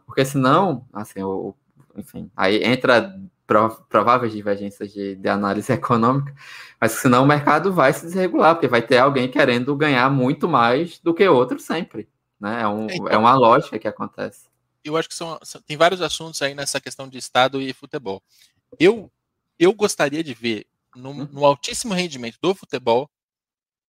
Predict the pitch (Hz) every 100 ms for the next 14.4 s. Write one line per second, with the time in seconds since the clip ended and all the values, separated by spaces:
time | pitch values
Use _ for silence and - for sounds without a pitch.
0 | _ 139 143 143 123 147 165 180 175 -
1 | - 156 143 175 196 - _ _ 160 -
2 | 220 - 233 - 185 190 - 196 - 147
3 | 120 - - 170 202 - 220 165 131 113
4 | - 135 131 165 143 123 160 202 233 226
5 | 190 190 180 - 185 202 196 - 226 -
6 | 127 107 - _ _ _ _ _ - 196
7 | - 180 165 160 - 143 - - - 156
8 | 175 208 214 _ - 190 - - - 156
9 | 120 113 - 127 127 131 120 147 139 131
10 | 156 147 123 127 127 127 110 123 175 131
11 | - _ 131 117 - 139 - 151 131 127
12 | 117 107 - 147 123 120 151 123 143 143
13 | 123 135 135 131 - 120 110 - 156 190
14 | 120 - 113